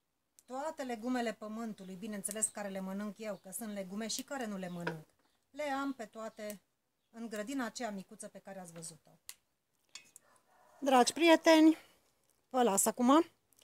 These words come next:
că mă duc să pregătesc ciorbița, că eu sunt mare ciorbăreasă. Săptămâna viitoare o să fac o ciorbiță de salată, tot de la mine din grădină.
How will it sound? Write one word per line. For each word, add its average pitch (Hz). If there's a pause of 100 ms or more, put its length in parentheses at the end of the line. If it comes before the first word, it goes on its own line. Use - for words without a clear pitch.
(800)
că 226
mă 220
duc 208
să 226
pregătesc 208
ciorbița, 196 (1300)
că 220
eu 214
sunt 208
mare 214
ciorbăreasă. 196 (1800)
Săptămâna 233
viitoare 220
o 208
să 214
fac 214
o 202
ciorbiță 202
de 196
salată, 190 (380)
tot 214
de 196
la 185
mine 185
din 175
grădină. 202